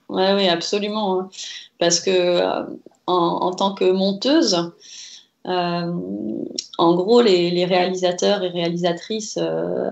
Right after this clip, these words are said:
arrivent avec, euh, donc, euh, les images qu'ils ont tournées. On met tout dans la machine et puis il faut raconter une histoire par rapport à ça. Donc, il y a déjà cette notion de qu'est-ce qu'on jette, qu'est-ce qu'on garde, comment on va raconter le récit. Donc ça, déjà, ça aide énormément, euh, pour l'écriture.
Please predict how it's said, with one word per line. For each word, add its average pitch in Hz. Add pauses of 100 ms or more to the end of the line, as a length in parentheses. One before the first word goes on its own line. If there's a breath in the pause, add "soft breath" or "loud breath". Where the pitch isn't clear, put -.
arrivent 175
avec, 165
euh, 165
donc, 165
euh, 165
les 170
images 170
qu'ils 170
ont 160
tournées. 233 (420 loud breath)
On 175
met 185
tout 202
dans 180
la 165
machine 233
et 185
puis -
il -
faut 180
raconter 175
une 185
histoire 202
par 180
rapport 170
à 165
ça. 240 (720 loud breath)
Donc, 190
il 196
y -
a 180
déjà 214
cette 185
notion 208
de 185
qu'est-ce 185
qu'on 180
jette, 208
qu'est-ce 185
qu'on 185
garde, 208
comment 190
on -
va 180
raconter 185
le 180
récit. 185
Donc 165
ça, 180
déjà, 175
ça 165
aide 170
énormément, 180
euh, 170
pour 175
l'écriture. 170